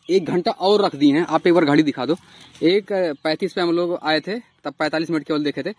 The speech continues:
तो करीब ख़त्म हुआ था एक सौ दस एमएल। अभी ये बज रहा है दो पैंतीस और हमारी घड़ी में एक बार दिखाते हैं, ये देखो दो पैंतीस इसमें I think हो रहा, एक मिनट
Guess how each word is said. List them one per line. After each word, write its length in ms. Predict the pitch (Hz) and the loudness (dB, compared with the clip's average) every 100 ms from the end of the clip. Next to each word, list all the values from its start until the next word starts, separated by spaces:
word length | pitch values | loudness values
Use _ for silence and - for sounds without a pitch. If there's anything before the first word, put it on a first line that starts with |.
| _ - - | _ -20 -6
तो 80 | 156 | -4
करीब 280 | 165 175 170 _ - | 2 0 0 _ -4
ख़त्म 220 | 170 170 | 0 4
हुआ 180 | 175 170 | 4 2
था 240 | 202 247 _ - | -2 -4 _ -6
एक 100 | 156 | -4
सौ 100 | 180 | -2
दस 220 | 180 170 | -2 -2
एमएल। 260 | 143 117 117 _ - - | -2 -4 -8 _ -20 -4
अभी 200 | 123 135 | 0 2
ये 180 | 185 185 | 0 0
बज 180 | 160 160 | -2 -2
रहा 140 | 151 | -4
है 60 | 165 | -4
दो 200 | 151 180 | -4 -4
पैंतीस 500 | 175 151 196 214 - 123 | -2 -4 -4 -10 -12 -10
और 100 | 131 | -4
हमारी 320 | 147 160 160 | -2 0 0
घड़ी 180 | 143 143 | 0 0
में 120 | 139 | 0
एक 60 | |
बार 100 | 131 | -2
दिखाते 380 | 131 120 113 113 | -2 -2 -6 -4
हैं, 140 | 139 - _ _ _ _ _ _ _ _ _ _ _ - | -8 -8 _ _ _ _ _ _ _ _ _ _ _ -10
ये 80 | 139 | -6
देखो 180 | 127 123 | -6 -4
दो 140 | 143 | -4
पैंतीस 360 | 147 147 151 151 | -4 -4 -4 -6
इसमें 200 | 139 147 | -6 -6
I 120 | 131 | -6
think 240 | - 131 113 | -6 -8 -10
हो 60 | |
रहा, 140 | 107 110 _ _ - | -14 -18 _ _ -14
एक 140 | 123 | -12
मिनट 180 | 117 107 | -12 -14